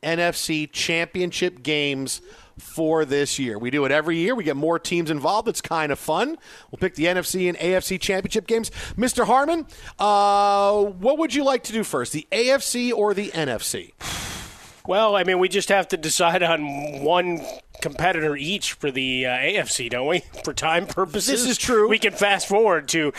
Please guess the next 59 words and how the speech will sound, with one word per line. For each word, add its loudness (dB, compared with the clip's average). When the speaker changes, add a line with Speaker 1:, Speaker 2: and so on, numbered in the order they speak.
Speaker 2:
and, 0
and 0
redirect 2
you 2
to 2
all 4
analysis 2
of -4
the -2
Buffalo 2
Speaker 1:
Yeah. 2
Speaker 2:
Bills 0
from -4
last 2
<laughs> -4
night. -2
Speaker 1:
Uh, 4
yes. 2
This, 0
Speaker 2:
<laughs> 0
Speaker 1:
so 2
let's 2
start 2
with 2
the 2
A 4
F 2
C 0
then, -2
because -2
as 2
we -2
mentioned 0
a 0
night 0
ago, -4
yes, -2
uh, 0
we're 0
just -2
gonna -2
watch 0
this -2
year -2
get 0
to -4
the 0
point -4
where -2
we -4
find -2
out 0
who's -2
going 0
to -4
be -4
playing -2
the -4
Bills -4